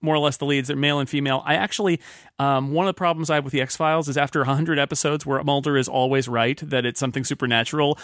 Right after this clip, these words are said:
Scully saying, "Well, gee, Mulder, I don't know. You seriously believe that?" Y-, yes, I, he's always right. Stop being so skeptical. So in this, I'm thinking more that they'll have different angles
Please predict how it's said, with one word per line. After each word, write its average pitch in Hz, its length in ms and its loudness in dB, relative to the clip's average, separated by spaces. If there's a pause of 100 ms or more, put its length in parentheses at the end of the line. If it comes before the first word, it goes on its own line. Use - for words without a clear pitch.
Scully 165 340 0
saying, 165 260 0
"Well, 190 160 0
gee, 208 260 -2
Mulder, 151 380 2
I 170 100 2
don't 170 180 0
know. 175 120 2
You 139 160 2
seriously 165 560 0
believe 147 460 0
that?" - 160 -6
Y-, 196 220 -6
yes, 240 520 0 (260)
I, 202 220 -2
he's 208 180 4
always 247 380 4
right. 156 320 2
Stop 170 260 0
being 165 200 2
so 165 100 2
skeptical. 143 580 -2 (260)
So 180 200 2
in 180 120 2
this, 233 200 2
I'm 160 160 2
thinking 156 320 0
more 143 180 2
that 135 140 2
they'll 135 140 2
have 131 220 0
different 131 280 -4
angles 127 460 -4